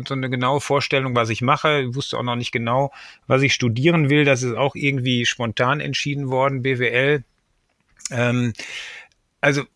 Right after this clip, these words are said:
wahrscheinlich würde ich schon sagen, überleg dir, ob du eigentlich B W L studieren willst, ne? Ähm, äh, ist es tatsächlich das, wobei das hätte ich ja noch gar nicht gewusst damals. Na, also tatsächlich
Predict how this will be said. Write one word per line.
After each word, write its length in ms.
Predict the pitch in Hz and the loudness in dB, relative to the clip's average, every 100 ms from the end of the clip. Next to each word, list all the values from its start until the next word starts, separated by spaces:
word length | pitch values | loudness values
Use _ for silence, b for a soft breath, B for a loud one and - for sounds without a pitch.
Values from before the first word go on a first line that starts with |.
| _ - | _ -2
wahrscheinlich 440 | 139 165 190 143 | 0 2 2 2
würde 120 | 160 | 4
ich 80 | 175 | 4
schon 160 | 160 139 | 2 4
sagen, 320 | 135 156 143 | 4 4 -2
überleg 560 | 139 139 147 139 165 | -6 0 2 4 2
dir, 140 | - 139 | 4 4
ob 60 | |
du 80 | 131 | 6
eigentlich 180 | 131 127 | 2 2
B 120 | 135 | 2
W 60 | 120 | 2
L 120 | 135 | 0
studieren 360 | - 113 104 98 | 0 -2 -2 -4
willst, 300 | 95 - 107 | -6 -6 -4
ne? 240 | 127 147 | -4 -4
Ähm, 440 | 120 120 120 123 117 | -4 -4 -2 -4 -4
äh, 220 | 120 120 123 | -4 -4 -6
ist 180 | 143 160 | -4 -4
es 80 | 139 | 0
tatsächlich 540 | 151 147 165 151 147 | 2 4 2 2 2
das, 180 | 156 135 | 2 4
wobei 200 | 139 165 | 6 6
das 180 | 165 170 | 6 4
hätte 100 | 185 | 4
ich 60 | |
ja 100 | 156 | 4
noch 140 | 143 139 | 4 2
gar 60 | |
nicht 120 | 143 | 2
gewusst 340 | 135 170 208 - | 2 0 0 -2
damals. 300 | 95 95 139 | -4 -4 0
Na, 180 | 147 127 B B - | 0 0 B B 0
also 280 | 156 156 B B B | 2 2 B B B
tatsächlich 760 | - 156 170 185 202 202 - | 2 4 4 2 2 0 -2